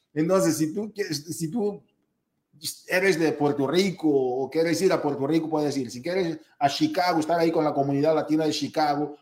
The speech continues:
vuela a Chicago, celebra. No tienes que vivir en la misma región. Tú puedes viajar este Super Weekend y disfrutar. Este mes de abril estamos en llama.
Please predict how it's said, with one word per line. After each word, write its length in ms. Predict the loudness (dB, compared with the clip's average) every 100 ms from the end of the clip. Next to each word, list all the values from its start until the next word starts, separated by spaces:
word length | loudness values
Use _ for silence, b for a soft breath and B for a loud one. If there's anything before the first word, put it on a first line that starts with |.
| _
vuela 480 | -8 0 4 4 2
a 40 |
Chicago, 760 | 0 -2 0 0 2 2 0 -2
celebra. 680 | -4 -4 -4 -2 -2 0 -2
No 240 | -2 -4
tienes 440 | -4 -2 0 0 -2
que 140 | -2
vivir 340 | 0 0 2
en 100 | 0
la 80 | -2
misma 260 | -6 -4 -6
región. 600 | -6 -10 -4 -4 -4 -8 -14 _
Tú 120 | -6 -2
puedes 280 | 0 0
viajar 520 | -2 -4 -4 -6 -4 -4
este 180 | -8
Super 260 | -6 -6 -2
Weekend 460 | 0 -2 -4 -12 -14 _ _ -8
y 100 | -4
disfrutar. 580 | -4 -6 -8 -6 -4
Este 180 | -6 -6
mes 160 | -4 -2
de 60 |
abril 300 | 0 0 -2
estamos 400 | -2 -4 -4 -4
en 120 | -6 -6
llama. 280 | -8 -10